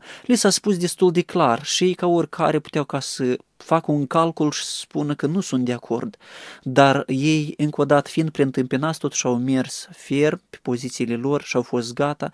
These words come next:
ca principiile lui Dumnezeu să le păstreze la înălțimea cuvenită în viața lor și noi ne bucurăm și îl slăvim pe Dumnezeu pentru așa exemple minunate.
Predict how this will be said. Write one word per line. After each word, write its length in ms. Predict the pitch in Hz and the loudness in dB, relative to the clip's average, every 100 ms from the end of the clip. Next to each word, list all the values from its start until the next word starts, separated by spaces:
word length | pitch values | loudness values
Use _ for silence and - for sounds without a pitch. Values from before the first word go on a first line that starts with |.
| - - - - | -12 -20 -20 -6
ca 140 | 110 | -4
principiile 640 | - 117 113 175 - 156 151 | -2 -4 -2 -4 -2 0 0
lui 180 | 147 | -2
Dumnezeu 600 | 135 131 127 123 127 127 135 - _ | -6 -2 -2 0 -2 -2 -6 -16 _
să 180 | - - | -6 -2
le 180 | 117 117 - | -2 -2 -2
păstreze 840 | 113 - - 165 151 143 131 - _ | -4 -4 -4 -4 -2 -4 -4 -8 _
la 160 | 139 120 | -4 -2
înălțimea 560 | 120 117 117 165 156 | -2 -4 -6 -6 -6
cuvenită 440 | - 117 123 127 120 | -6 -4 -6 -6 -6
în 60 | |
viața 320 | 120 117 - | -4 -4 -4
lor 260 | 117 131 139 | -4 -2 -4
și 280 | - - 120 | -6 -6 -6
noi 300 | 117 131 160 | -2 0 0
ne 120 | 160 | -2
bucurăm 420 | 139 127 135 143 | -4 -4 -2 -2
și 240 | 131 - 120 | -4 -4 -4
îl 120 | 120 | -4
slăvim 440 | - 123 120 151 | -6 -4 -4 -4
pe 100 | 143 | -6
Dumnezeu 400 | 127 120 117 123 | -6 -6 -4 -4
pentru 260 | 120 113 117 | -6 -8 -8
așa 180 | - 127 | -6 -6
exemple 440 | 117 117 117 - | -8 -10 -10 -10
minunate. 580 | 120 120 123 113 - _ | -10 -8 -8 -10 -16 _